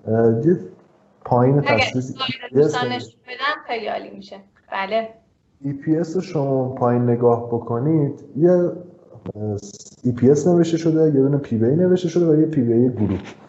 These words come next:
Speaker 1: منظور از ای پی اس سود خالص اون سهم در دوازده ماه قبله. منظور.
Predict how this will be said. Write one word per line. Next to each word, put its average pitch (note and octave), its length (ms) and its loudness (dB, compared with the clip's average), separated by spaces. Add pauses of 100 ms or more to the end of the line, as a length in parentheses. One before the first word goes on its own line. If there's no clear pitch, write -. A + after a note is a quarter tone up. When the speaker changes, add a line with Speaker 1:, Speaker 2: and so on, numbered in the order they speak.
(440)
Speaker 1:
منظور F3+ 300 4
از G3 280 0
ای F3+ 140 -2
پی F3+ 280 -2
اس F3 480 -4
سود E3+ 380 -4
خالص C#3 540 0
اون D#3 180 -2
سهم D3+ 440 -6
در A#2+ 160 0
دوازده A2 800 0
ماه C3 220 -2
قبله. - 420 -4 (1160)
منظور. A#2+ 680 0